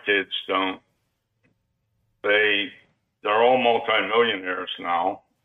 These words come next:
um, because of the way we set up their trust, but you wouldn't know they had five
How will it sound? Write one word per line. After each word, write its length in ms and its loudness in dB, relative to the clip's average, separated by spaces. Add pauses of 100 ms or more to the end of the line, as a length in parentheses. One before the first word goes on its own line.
(360)
um, 480 0 (680)
because 400 -2
of 60 -4
the 80 -2
way 180 2
we 140 -2 (120)
set 100 2
up 160 -2
their 120 0
trust, 400 0 (120)
but 180 -2 (460)
you 240 -4
wouldn't 180 0
know 160 2
they 180 2
had 180 0
five 400 0